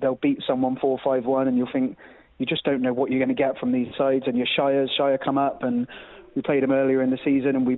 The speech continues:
we beat them quite comfortably, and then we played them in the second half of the season. They've been on a massive run,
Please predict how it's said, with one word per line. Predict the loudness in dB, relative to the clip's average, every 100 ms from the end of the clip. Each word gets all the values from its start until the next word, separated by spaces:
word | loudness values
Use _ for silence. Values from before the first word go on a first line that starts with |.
| -2
we | -4
beat | 0 0
them | 0
quite | 0 -2 0
comfortably, | -2 -2 -4 0 2
and | 2
then | 2
we | 0
played | 2 2 2
them | 0 -2 -2
in | -2
the | 0
second | -2 0 0
half | 0 -2
of |
the | -2
season. | 0 0 0
They've | 0
been | 0 0
on | 0
a |
massive | 0 -2 -4 -2
run, | 0 -2 -4